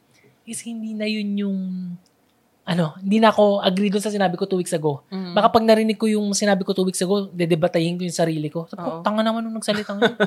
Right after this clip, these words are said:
Speaker 2: <laughs>
Speaker 1: Bakit ganun?" Di ba? Ganun talaga ang nature.
Speaker 2: Yeah.
Speaker 1: Pero kami, as much as pos-, as, as much as possible, tinatry namin maging, ano, understanding.
Speaker 2: Yeah, oo.
Speaker 1: Kasi yun ang kulang sa atin, yung
Speaker 2: Mm.
Speaker 1: understanding. Like yung, yung vlogger.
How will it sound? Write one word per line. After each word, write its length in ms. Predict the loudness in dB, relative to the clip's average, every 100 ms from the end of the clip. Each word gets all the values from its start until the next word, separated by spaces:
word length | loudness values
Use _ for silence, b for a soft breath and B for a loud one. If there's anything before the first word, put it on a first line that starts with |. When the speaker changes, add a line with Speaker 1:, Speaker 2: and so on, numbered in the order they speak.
| -2
Speaker 2:
<laughs> 180 | -4 -2
Speaker 1:
Bakit 140 | -2
ganun?" 360 | 0 0 2 -2 -4 B B B B
Di 60 | -10
ba? 80 | -10
Ganun 480 | -12 -2 0 2 0
talaga 400 | 0 2 2 0
ang 80 |
nature. 400 | -4 -4 -4 -4
Speaker 2:
Yeah. 80 | 2
Speaker 1:
Pero 400 | 6 8 8 4 b b b b b _ _
kami, 560 | 2 6 6 6 2 -4
as 240 | -8 2
much 240 | 2 4
as 80 | 2
pos-, 340 | 6 6 4 -2
as, 220 | 0 0 2
as 240 | -6 2
much 180 | 2 4
as 140 | 2
possible, 400 | 4 2 2 -2
tinatry 400 | -2 -4 -2 -2
namin 260 | -2 -4 -6
maging, 280 | -8 -10 -10
ano, 140 | -12 -8
understanding. 720 | -4 -2 -2 -4 -4 -6 -4
Speaker 2:
Yeah, 460 | 0 2 2 0
oo. 100 | -2
Speaker 1:
Kasi 300 | -2 4 4 4
yun 260 | 4 6
ang 200 | 6 2
kulang 380 | 0 4 4 4
sa 160 | -2 -4
atin, 340 | -2 -4 -4 -8
yung 200 | -8 -4
Speaker 2:
Mm. 80 | -2
Speaker 1:
understanding. 580 | 0 -2 0 0 0 0
Like 200 | 2 2
yung, 300 | -2 -2 -2
yung 160 | -2 2
vlogger. 480 | 6 6 4 -2